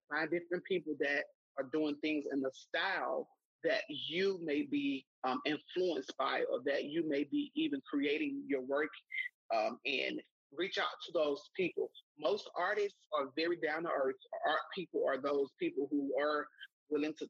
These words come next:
talk to you and, you know, not be all stuck up and stuff like that. But reach out to those people. Check into your local state, um, your local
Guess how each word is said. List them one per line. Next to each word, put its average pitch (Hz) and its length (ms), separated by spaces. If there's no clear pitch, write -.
talk 139 280
to 160 80
you 147 600
and, 135 120
you 143 160
know, 131 140
not 135 300
be 135 160
all 131 140
stuck - 320
up 135 120
and 123 100
stuff 135 240
like 131 260
that. 139 220
But 135 120
reach 180 200
out 175 140
to 170 60
those 135 340
people. - 300
Check 165 240
into 165 420
your 139 200
local 151 460
state, 160 460
um, 143 460
your 143 140
local 151 400